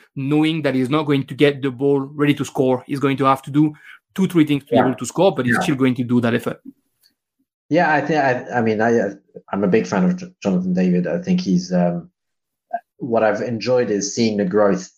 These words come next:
Speaker 2: when you watch, you watch him play. I know, I know we're talking only about the first half of this season, but, you know, he joined the previous season, had a really tough first six months where it wasn't really going anywhere for him.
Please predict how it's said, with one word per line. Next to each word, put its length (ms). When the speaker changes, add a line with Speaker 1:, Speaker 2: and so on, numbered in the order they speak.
Speaker 2:
when 140
you 120
watch, 320
you 140
watch 200
him 160
play. 240
I 80
know, 280
I 80
know 120
we're 120
talking 280
only 160
about 200
the 100
first 260
half 180
of 80
this 200
season, 380
but, 280
you 60
know, 80
he 140
joined 480
the 120
previous 380
season, 400
had 180
a 60
really 320
tough 360
first 260
six 240
months 300
where 240
it 100
wasn't 420
really 280
going 340
anywhere 360
for 160
him. 260